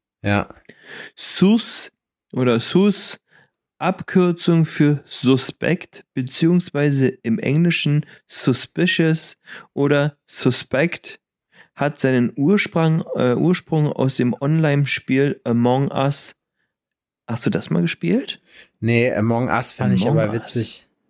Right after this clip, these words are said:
Speaker 1: Among Us war diese, äh, war dieses Spiel, wo du, ähm, auf so einer Raumstation warst mit ein paar Mannequins und niemand wusste, einer war der Mörder und man musste halt hinterher die Leute rausnominieren.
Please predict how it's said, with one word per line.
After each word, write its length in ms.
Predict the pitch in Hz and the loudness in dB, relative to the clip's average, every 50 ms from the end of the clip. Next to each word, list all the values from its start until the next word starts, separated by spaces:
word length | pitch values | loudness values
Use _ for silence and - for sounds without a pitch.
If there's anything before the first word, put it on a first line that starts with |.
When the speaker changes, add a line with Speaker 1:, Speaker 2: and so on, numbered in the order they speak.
| _ _ | _ _
Speaker 1:
Among 300 | 113 113 113 113 120 110 | -2 0 0 2 2 0
Us 320 | 80 120 143 - - - - | 0 -2 -2 -4 -6 -6 -6
war 140 | 123 123 123 | -6 -6 -6
diese, 580 | 120 120 120 117 120 131 120 120 117 117 120 - | -6 -8 -8 -4 -2 0 0 0 0 -4 -4 -4
äh, 300 | 95 110 110 110 107 101 | -2 -2 -2 -2 -2 -2
war 100 | 110 107 | -4 -4
dieses 320 | 104 110 110 117 120 - | -4 -6 -6 -4 -6 -6
Spiel, 460 | - - - 127 123 123 127 120 117 | -6 -6 -2 -2 0 0 0 -2 -2
wo 160 | 117 117 117 117 | -2 -2 -2 0
du, 460 | 110 117 110 107 107 107 110 110 - _ - - - - - _ _ _ | -2 -2 -2 0 0 0 0 -2 -4 _ -20 -20 -20 -20 -20 _ _ _
ähm, 600 | 113 120 110 107 107 107 107 104 107 107 104 101 98 _ _ _ _ _ _ _ 104 117 113 - - 92 120 98 | -4 -2 0 0 0 0 0 0 -2 -4 -6 -8 -12 _ _ _ _ _ _ _ -4 -2 0 0 2 2 2 2
auf 160 | 82 110 110 | 0 0 0
so 100 | - - | 0 0
einer 140 | 147 135 123 | 0 0 0
Raumstation 840 | 104 117 127 143 175 175 - - 180 165 170 - - 160 156 156 | 0 0 0 0 -2 -4 -2 -4 -4 -4 -4 -4 -4 -2 -2 -2
warst 300 | 143 143 143 151 156 - - | -2 0 0 -2 -2 0 -2
mit 80 | 160 | 0
ein 80 | - 160 | 0 -2
paar 160 | - - 143 | -2 -2 -2
Mannequins 560 | 135 131 135 143 156 156 - - 160 147 - | -2 -2 -2 -2 -2 -4 0 -2 -2 -2 -2
und 220 | - - 131 131 127 | -4 -2 -2 0 0
niemand 360 | 139 139 147 147 143 135 131 | 0 0 0 0 0 -2 -2
wusste, 400 | 135 147 143 - - 143 120 - | -2 -2 -2 -2 -2 -2 -2 -2
einer 280 | - 131 147 156 151 135 | -2 -4 -2 -4 -2 -2
war 100 | 135 131 | -4 -4
der 120 | 127 127 120 | -2 -2 -2
Mörder 640 | 120 120 127 139 156 170 170 175 175 180 180 - - | 0 0 2 2 2 2 0 0 -2 -2 -4 -4 -4
und 120 | - 131 135 | -2 -2 0
man 160 | 120 127 127 | 0 0 0
musste 260 | 135 143 - - 143 | 0 -2 -4 -4 -4
halt 120 | 127 127 123 | -4 -4 -4
hinterher 300 | 131 143 135 143 135 123 | -4 -4 -2 -2 -2 -2
die 100 | 123 113 | 0 0
Leute 320 | 117 120 127 123 - 113 | 0 -2 0 -2 -2 -2
rausnominieren. 880 | 107 117 127 127 - - 117 110 107 107 107 104 101 104 110 127 156 170 | 0 -2 -2 -2 0 0 2 4 4 4 2 2 2 2 2 0 0 -2